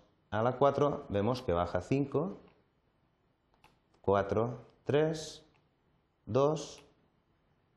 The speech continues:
y uno. Si ahora le damos a incrementar, evidentemente volverá a incrementar. Podemos pensar en un ga-, en un garaje en el que van entrando y saliendo coches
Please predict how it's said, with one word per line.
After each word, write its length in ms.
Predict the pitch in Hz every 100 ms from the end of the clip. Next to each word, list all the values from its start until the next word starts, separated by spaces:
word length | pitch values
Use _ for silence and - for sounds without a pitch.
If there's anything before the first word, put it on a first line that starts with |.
| _ _ _ -
y 140 | 107
uno. 160 | - -
Si 160 | -
ahora 160 | 85 90
le 80 | 90
damos 320 | 90 90 101
a 40 |
incrementar, 460 | 90 98 101 107 123
evidentemente 580 | 110 90 90 95 107 123
volverá 300 | 101 78 78
a 40 |
incrementar. 680 | 80 95 101 117 147 165 - - _ _ _ _
Podemos 320 | 92 98 107
pensar 400 | 110 101 120 113
en 100 | 90
un 140 | 92 95
ga-, 280 | 104 - -
en 120 | 90
un 140 | 98
garaje 500 | 95 95 113 - 120 156 - - _
en 100 | -
el 80 | 90
que 100 | 90
van 120 | 90
entrando 520 | 90 90 110 92 76 -
y 100 | 92
saliendo 420 | 90 87 95 92
coches 480 | 127 127 120 139